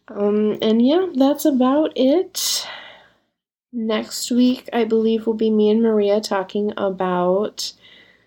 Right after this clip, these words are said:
a new fall movie from Hallmark, so that one's really exciting. So stay tuned,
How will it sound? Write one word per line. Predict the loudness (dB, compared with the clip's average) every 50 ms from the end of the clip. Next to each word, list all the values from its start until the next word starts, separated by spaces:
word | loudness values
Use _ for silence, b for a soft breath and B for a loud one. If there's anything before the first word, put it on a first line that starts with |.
| b b b b b b _ _ _ _ _ _ _ _ _ _ _ _ _ _ _ _ _ _ _ -6 -2
a | 0
new | 0 2 4 4 4 2
fall | 0 -2 -6 -6 -4 -4 -2
movie | -2 0 0 0 0 0 0 0 0 -2 -4 -10 _ _ _ _ _ _ _ _
from | -2 -2 0 0
Hallmark, | 0 0 0 2 2 2 0 -2 -4 -8
so | -6 -2 -2 -2
that | -2 -2 -4 -6
one's | -10 -10 -10 -6
really | -4 -2 0 0 0
exciting. | -2 -4 -6 -2 0 0 2 2 4 2 2 0 0
So | -4 -6 -6 -2 0 0 0 0
stay | -2 -2 -4 -6 -6 -6
tuned, | -6 -6 -2 0 2 4 4 4 4 2 0 -2